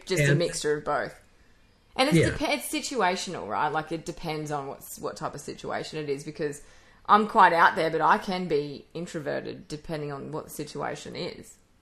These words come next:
Speaker 2: Uh-huh. Yeah.
Speaker 1: Yeah.
Speaker 2: Yeah. As I think we all can. Yeah. As my numbers go along, oddly enough, they, the numbers get stronger and stronger. For example, at the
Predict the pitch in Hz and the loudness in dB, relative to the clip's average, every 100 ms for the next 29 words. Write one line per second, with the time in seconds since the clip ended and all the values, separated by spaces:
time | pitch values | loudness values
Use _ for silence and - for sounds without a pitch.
0 | - 175 196 165 - 214 151 98 - - | 2 4 6 4 0 2 2 2 -4 -8
1 | 190 165 123 104 - 147 160 151 156 147 | 0 4 4 2 2 4 4 2 4 6
2 | 156 131 117 120 107 110 131 104 - - | 6 6 6 6 4 4 4 4 0 -14
3 | - - 160 165 139 160 190 180 196 214 | -16 0 4 6 6 6 6 6 6 6
4 | 196 139 175 160 147 165 254 208 143 170 | 4 6 6 6 6 4 4 6 6 4
5 | 170 - - - _ _ - 120 131 135 | 2 -4 -20 -20 _ _ 2 4 6 8
6 | 123 117 139 - - - - - 135 151 | 8 8 6 4 -4 -14 -16 2 6 6
7 | 135 156 143 135 170 202 170 131 156 - | 4 4 4 6 6 4 4 4 4 4
8 | - 156 151 147 139 127 117 - 185 208 | 4 6 6 6 6 6 4 4 4 4
9 | 147 131 139 147 135 135 123 147 151 151 | 4 4 4 4 6 6 6 6 6 6
10 | 143 139 156 147 - 143 135 131 | 4 4 4 2 2 4 6 8